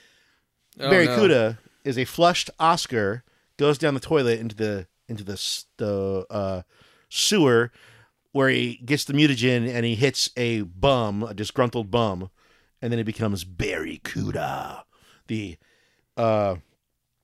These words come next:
Speaker 2: dude with razor sharp teeth.
Speaker 1: Yeah.
Speaker 2: <laughs>
Speaker 1: All right.
Speaker 2: Fishman.
Speaker 1: That's good. We can go with that. Uh,
Speaker 2: That's not my main one. I still have four others.
Speaker 1: yeah, yeah. Well, I've
Speaker 2: But,
Speaker 1: got,
Speaker 2: uh,
Speaker 1: I've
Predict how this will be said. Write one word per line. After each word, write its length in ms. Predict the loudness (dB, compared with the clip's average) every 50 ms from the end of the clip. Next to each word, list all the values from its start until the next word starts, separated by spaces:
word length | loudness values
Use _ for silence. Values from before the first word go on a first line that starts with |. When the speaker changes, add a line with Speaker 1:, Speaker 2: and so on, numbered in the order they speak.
| _ _ _ _ _ _ _ _ _ _ -14 -14
Speaker 2:
dude 260 | -6 0 0 2 2 2
with 160 | -2 -2 0
razor 200 | 0 0 0 -2
sharp 200 | -4 -4 -4 -4
teeth. 200 | -4 -10 -10 -12 _ _ _ _ -4
Speaker 1:
Yeah. 240 | -4 -2 0 0 -2 0
Speaker 2:
<laughs> 420 | 0 -2 2 2 0 0 2 0 0 0 0 -2 -2 -4 -4 -6 -6 -14 -14 -14 _ -14
Speaker 1:
All 60 | -10 -6
right. 220 | -4 -4 -4 -6 _ _ _ _ _ -4
Speaker 2:
Fishman. 600 | -2 -2 0 0 0 0 0 -2 -4 -6 -10 _ _ _ _ _ _ _
Speaker 1:
That's 140 | -20 -20 -12
good. 240 | -8 -8 -8 -8 -10 _ _ _ _ _ _ -18
We 80 | -16
can 80 | -14 -12
go 60 | -14
with 100 | -12 -12
that. 180 | -12 -12 -12 _ _ _ _ _ _ _ _ _ _ _ _ _ _ _ _ _ _ _ _ _ _ _ _ _ _ _ _ _ -4
Uh, 360 | -2 0 0 2 0 -2 -4 -8 -16 -20 -20 -20 -16 -4 -2
Speaker 2:
That's 180 | -2 0 4
not 140 | 4 4 6
my 140 | 6 4 4
main 240 | 4 2 2 2 0
one. 100 | 0 0
I 80 | -2 -2
still 200 | -2 0 0 0
have 80 | 0 0
four 180 | 0 0 2
others. 360 | 0 0 -2 -10 -16 -18 -14 -4
Speaker 1:
yeah, 120 | 0 2 2
yeah. 220 | 2 2 -2 -4
Well, 100 | -2 2
I've 60 | 4 4
Speaker 2:
But, 40 | 6
Speaker 1:
got, 100 | 6 4
Speaker 2:
uh, 40 |
Speaker 1:
I've 80 | 2